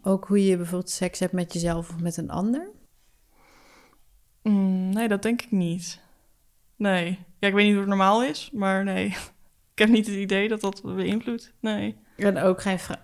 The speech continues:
Speaker 1: extra vragen, denk je, daaromheen?
Speaker 2: Nee.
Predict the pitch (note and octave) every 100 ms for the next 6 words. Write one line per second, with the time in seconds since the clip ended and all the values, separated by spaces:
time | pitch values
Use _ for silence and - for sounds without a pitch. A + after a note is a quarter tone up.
0 | - - F#3 - F#3 E3+ F3 E3+ E3+ E3+
1 | D#3+ D#3 D#3+ D3+ D#3 D3+ D3 D3+ - _
2 | _ _ _ _ _ _ _ _ _ _
3 | _ _ _ _ - G4 C4 F#3